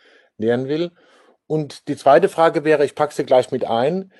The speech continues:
gibt's da unterschiedliche, äh, Kompetenzprofile für niedergelassene Therapeutinnen und Therapeuten, für Beratungsstellen, für Seelsorgerinnen vielleicht?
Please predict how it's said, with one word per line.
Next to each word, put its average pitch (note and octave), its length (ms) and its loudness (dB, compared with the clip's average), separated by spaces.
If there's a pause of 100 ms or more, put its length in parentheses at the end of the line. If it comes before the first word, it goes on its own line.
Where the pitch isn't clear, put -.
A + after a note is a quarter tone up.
(160)
gibt's - 240 -4
da D#3+ 120 2
unterschiedliche, D3+ 1500 0
äh, - 40 -20
Kompetenzprofile D3 1080 -4
für C#3+ 360 -2
niedergelassene C#3+ 560 0
Therapeutinnen A#2+ 680 -2
und - 40 -16
Therapeuten, D#3 840 -4
für C#3 160 -2
Beratungsstellen, B2+ 920 -2
für B2 220 -4
Seelsorgerinnen B2+ 800 -2
vielleicht? A#2 560 -6